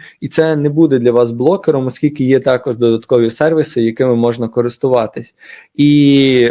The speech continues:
заповнюючи всі дані, ви перший товар виставляєте просто, щоб пройти верифікацію. Після цього очікуєте, коли ваш аккаунт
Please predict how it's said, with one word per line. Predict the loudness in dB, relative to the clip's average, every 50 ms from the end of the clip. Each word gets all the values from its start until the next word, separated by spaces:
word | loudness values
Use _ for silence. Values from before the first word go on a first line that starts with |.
| -2 -2
заповнюючи | -2 -2 -2 0 0 0 0 0 -2 -4 -4 -6 -6 -8
всі | -10 -8 -6 -4
дані, | -2 -2 -2 0 0 0 0 0 -2 -4 -4
ви | -2 0 0
перший | 0 0 -2 -4 -4 -4 -6 -6 -4
товар | -4 -4 -4 -2 0 -2 -2 -2 -4
виставляєте | -4 -6 -4 -4 -4 -4 -2 0 0 0 0 0 -2 -2 0 0 2 4 4 4 2 2 0 -2 _
просто, | -2 -2 -2 -2 -4 -10
щоб | -8 -6 -4 -2 -2 -2 -2
пройти | -2 -6 -2 0 0 2 2
верифікацію. | 2 2 0 -2 -8 -10 -8 -6 -6 -6 -6 -4 -2 -2 -2 -2 -6 _ _ -20 -20 _ _ _
Після | -2 -2 -2 0 -2 -2 -2
цього | 0 0 0 0 0 -2 -2 -2 -2
очікуєте, | -4 -2 -2 -2 -2 0 2 2 2 4 2 2 2 0 0 0 -2 -4 _ _ _ _
коли | -2 0 2 2 2 2
ваш | 2 0 0 -2 -4 -6 -8 -10
аккаунт | -10 -8 -4 -4 -2 -2 -2 -2 -4 -6